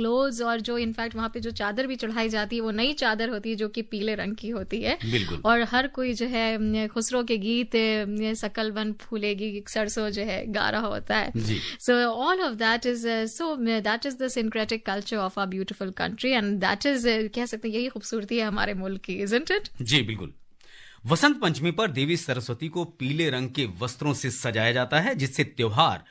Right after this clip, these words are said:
Speaker 2: और नदी के साथ उनका जुड़ाव पूर्ण हो जाता है। इस दिन लोग पीले कपड़े पहनते हैं और पीले रंग की खाद्य वस्तुएं भी बांटी जाती हैं।
Speaker 1: And, uh, अगर आप, uh, कहते हैं कुछ लोग जो कलर थेरेपी में यकीन रखते हैं, so they would probably agree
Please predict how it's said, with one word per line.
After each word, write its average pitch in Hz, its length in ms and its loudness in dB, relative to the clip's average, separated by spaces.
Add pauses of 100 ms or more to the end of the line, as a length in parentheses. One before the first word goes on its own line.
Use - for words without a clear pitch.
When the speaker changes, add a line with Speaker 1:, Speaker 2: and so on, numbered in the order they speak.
(160)
Speaker 2:
और 127 180 -2
नदी 135 340 -2
के 165 120 -6
साथ 117 280 0
उनका 107 240 0
जुड़ाव 92 440 -4
पूर्ण 160 160 4
हो 165 120 4
जाता 165 240 4
है। 190 180 0 (220)
इस 131 120 0
दिन 135 160 0
लोग 123 300 -4
पीले 104 220 -4
कपड़े 101 300 -4
पहनते 110 340 4
हैं 190 140 6
और 165 420 4
पीले 202 260 0
रंग 127 180 0
की 123 160 -4
खाद्य 98 320 -6
वस्तुएं 120 380 0
भी 107 260 -2 (220)
बांटी 135 280 4
जाती 98 280 -6
हैं। 90 160 -10 (380)
Speaker 1:
And, 311 280 0
uh, 320 40 0
अगर 311 480 2
आप, 302 180 0
uh, 262 500 2
कहते 240 240 -2
हैं 339 80 -4
कुछ 294 220 -4
लोग 277 120 -2
जो 269 160 -4
कलर 247 300 0
थेरेपी 226 440 -4
में 226 220 0
यकीन 202 340 -4
रखते 185 280 -8
हैं, 214 240 -2
so 220 300 0
they 220 240 2
would 359 220 0
probably 240 320 0
agree 233 320 -2